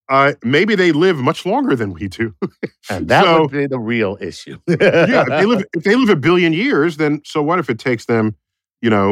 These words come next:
Speaker 1: a hundred thousand years or
Speaker 2: To,
Speaker 1: half a
Speaker 2: right.
Speaker 1: million years to, to
Speaker 2: To
Speaker 1: travel?
Speaker 2: get
Speaker 1: They wou-, they
Speaker 2: somewhere.
Speaker 1: wouldn't care.
Speaker 2: Right.
Speaker 1: Yeah, yeah. So that's one factor. Second factor, if they do have our limited life expectancy,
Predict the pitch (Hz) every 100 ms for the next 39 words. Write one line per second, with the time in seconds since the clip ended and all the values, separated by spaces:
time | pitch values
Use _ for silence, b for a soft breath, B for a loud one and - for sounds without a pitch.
0 | 110 98 120 117 113 107 101 104 98 95
1 | 95 98 98 90 87 - - 101 95 104
2 | 165 143 107 101 101 107 - - 104 95
3 | _ - 113 208 208 - 127 90 85 85
4 | 262 - 90 123 - _ _ - 107 123
5 | 170 - _ _ 156 143 117 135 123 90
6 | 87 104 - 196 208 165 107 98 123 135
7 | b b b - 131 - 143 123 196 170
8 | 143 113 120 135 127 110 113 120 113 107
9 | 98 92 90 135 131 104 98 85 82 78
10 | 92